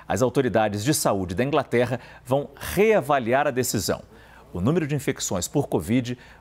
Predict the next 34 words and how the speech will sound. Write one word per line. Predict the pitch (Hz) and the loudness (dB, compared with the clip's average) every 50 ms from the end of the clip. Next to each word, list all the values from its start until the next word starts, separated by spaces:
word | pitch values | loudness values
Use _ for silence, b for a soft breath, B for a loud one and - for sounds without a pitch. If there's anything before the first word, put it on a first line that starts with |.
| B | B
voltou | - - - 113 127 131 120 104 - - 165 185 185 | -20 -10 -4 -2 0 0 0 0 2 2 4 4 2
a | - | 0
crescer | - 113 101 87 - - - 131 143 135 - - - - | 0 -2 -2 -2 -2 0 0 0 0 0 -2 -8 -6 -2
entre | 120 123 117 107 110 104 | 0 0 0 0 -2 -4
os | 87 107 | -2 -2
ingleses | 92 87 95 104 110 127 143 147 127 131 127 - | -2 0 2 2 4 4 2 2 0 0 -2 -4
por | - - 117 98 - | -4 -4 -6 -2 0
causa | - 123 120 117 123 | 0 0 0 0 -2
da | 110 | -2
cepa | 95 - - - 131 - 139 113 | -2 0 0 -2 0 0 -2 -4
Delta. | 82 80 113 120 127 123 110 - - - 85 60 - B B B B B B B B B B B _ - | 0 0 2 2 4 2 0 0 -2 -2 -2 -2 -4 B B B B B B B B B B B _ -4
Mesmo | 90 104 139 160 160 170 | 0 2 2 2 2 0
assim, | 151 - - - 123 104 | 0 0 0 0 0 0
o | 98 | 0
governo | 101 104 87 110 127 131 131 131 | 0 0 0 2 0 2 2 0
não | 127 143 165 170 | 0 -2 -2 -2
viu | 135 147 151 | -2 -4 -2
necessidade | 135 117 - - 113 - - 87 107 107 110 104 | -2 -4 -4 -4 -4 -4 -2 0 0 0 0 -2
de | - | -6
cancelar | - - 120 110 - - 101 101 104 | -6 -4 -4 -2 0 0 0 0 0
os | 98 - - | -2 -4 -6
planos | - - 110 107 113 117 101 90 | -4 -2 0 0 0 0 -2 -2
de | 104 104 | -2 -2
reabertura. | 87 117 120 113 98 107 95 - - - 82 69 64 67 B B B B B B | 0 2 0 2 0 -2 -4 -4 -8 -10 -10 -10 -10 -12 B B B B B B
Apenas | B - - - 180 185 165 135 156 | B -2 0 2 2 2 2 2 2
o | 147 | 0
ritmo | 127 - - - 170 220 240 - - - 156 127 107 | 0 -2 0 0 2 2 2 0 -4 -6 -4 -4 -2
da | 90 82 82 | -2 -2 -4
retomada | 80 - 123 107 - - 107 90 92 113 139 170 185 160 135 | -2 -2 -2 -2 0 -2 -2 0 0 0 2 2 2 2 2
à | 117 | 2
normalidade | 107 101 85 85 92 92 82 80 76 76 117 135 151 156 151 160 | 2 0 0 0 -2 -2 -2 -2 0 2 2 2 2 0 -2 -6
foi | 156 - - 139 | -8 -4 -2 -2
mais | 131 120 123 139 143 143 117 113 | -2 0 0 -2 -2 -2 -2 -2
lento | 117 117 123 123 123 123 120 - 135 135 123 | 0 2 2 2 2 0 0 2 0 0 0